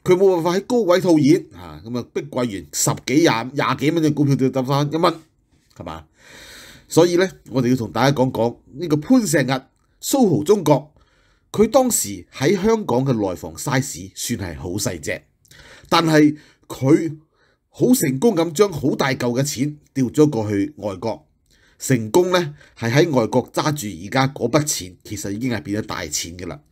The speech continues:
相比起許家印，相比起王健林，相比起其他嘅人，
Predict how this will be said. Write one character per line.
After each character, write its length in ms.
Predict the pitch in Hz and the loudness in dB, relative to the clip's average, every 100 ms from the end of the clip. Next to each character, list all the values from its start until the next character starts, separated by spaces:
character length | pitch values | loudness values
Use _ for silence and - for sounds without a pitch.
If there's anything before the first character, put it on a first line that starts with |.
| _ _ _ | _ _ _
相 320 | - 220 208 | 4 4 4
比 100 | 151 | 2
起 200 | 156 170 135 | 2 2 2
許 160 | 120 | 0
家 220 | 123 139 | 0 0
印， 220 | 120 104 87 _ - | 0 -4 -10 _ -20
相 300 | - - 233 | -2 4 4
比 100 | 175 | 4
起 140 | 175 202 | 2 2
王 340 | 175 143 123 | 4 4 2
健 200 | 120 151 | 0 -2
林， 100 | 131 107 - _ _ - | -2 -6 -12 _ _ -8
相 280 | - 151 147 | 0 2 2
比 140 | 123 | 2
起 180 | 127 127 | 2 2
其 220 | - 87 | -2 -10
他 220 | 123 123 | -6 -4
嘅 180 | 107 98 | -4 -6
人， 140 | 87 | -8